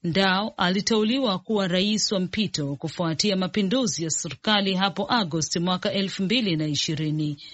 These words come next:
yaliyomwondoa madarakani mkuu wa nchi hiyo aliyechaguliwa nchini Mali, Ibrahim Boubacar Keita. Raia huyo alipewa dhamana ya kuirudisha nchi hiyo kwenye demokrasia ifikapo Februari mwaka elfu mbili na ishirini na mbili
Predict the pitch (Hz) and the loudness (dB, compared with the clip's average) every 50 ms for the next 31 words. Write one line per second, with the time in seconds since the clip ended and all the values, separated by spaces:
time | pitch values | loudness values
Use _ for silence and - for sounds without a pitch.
0 | - - - - - 143 143 160 175 180 180 180 180 175 185 190 185 185 180 175 | -20 -20 -10 -6 -4 -2 0 0 2 2 2 2 2 2 2 2 2 2 2 2
1 | 180 175 180 180 180 - 202 196 196 202 196 190 180 - - 214 196 185 170 160 | 2 2 2 0 0 0 2 2 2 2 2 0 -2 -2 -2 0 0 2 0 0
2 | 147 - - 160 151 214 220 202 180 180 170 - - - - - _ 208 208 202 | 0 0 0 0 2 2 2 2 0 -2 -4 -8 -16 -20 -20 -4 _ 0 2 2
3 | 214 214 214 - 220 202 196 220 214 220 208 196 196 190 165 - - 208 190 190 | 2 2 2 0 0 0 2 0 2 2 2 0 0 0 0 0 0 0 0 2
4 | 196 196 180 160 143 135 143 151 - - 208 196 160 143 190 208 202 180 196 196 | 2 2 2 2 2 0 0 -2 0 0 -2 -2 0 2 2 2 2 2 0 0
5 | 180 170 185 180 165 190 185 175 - - 160 147 147 - - 170 151 151 143 - | 0 0 -2 0 2 0 0 0 0 -2 -4 -4 -4 -4 -4 -2 -2 -2 -2 -2
6 | 160 156 151 151 143 143 - _ _ - - - - - - - - 185 208 220 | -2 -2 -2 -2 -4 -6 -8 _ _ -20 -20 -20 -20 -20 -10 -2 2 4 4 4
7 | 233 240 240 220 226 262 233 214 214 208 - 214 202 196 - - 220 208 190 180 | 4 4 2 2 2 2 2 2 0 0 0 0 0 0 0 0 0 2 2 2
8 | 202 202 214 208 190 170 156 156 147 147 147 - 185 180 175 202 185 190 247 277 | 2 2 4 4 2 2 0 0 -2 -4 -2 -2 -2 0 0 0 2 2 2 2
9 | - - 220 180 - 185 180 - - 185 175 220 220 214 190 196 214 226 - - | 2 0 0 0 0 -2 -2 0 0 0 0 2 2 2 0 0 -2 -4 -4 -2
10 | 190 190 180 175 170 165 156 156 160 151 - 175 156 - - - 226 220 202 185 | -2 0 0 0 0 -2 -2 -2 -4 -4 -4 -4 -4 -2 -2 0 0 2 2 0
11 | 175 170 - - - - - - - 226 - - 240 226 247 233 202 156 - 170 | 0 -4 -6 -14 -18 -18 -10 -4 -4 -2 0 0 0 2 2 2 2 2 0 -2
12 | 165 151 - 208 185 175 170 208 220 226 196 151 143 151 156 156 170 180 185 - | -2 0 0 0 0 2 2 2 2 2 2 0 0 0 0 0 0 0 -2 -2
13 | 220 - 214 214 208 - - 214 196 214 254 247 185 170 160 151 156 - 170 165 | -2 0 0 -2 -2 -2 -2 0 0 2 0 0 0 0 0 0 0 -2 -2 -2
14 | - - 185 165 170 156 156 143 147 143 202 214 190 190 190 180 | -2 -2 -2 -2 -2 0 -2 0 0 0 0 2 2 0 -2 -2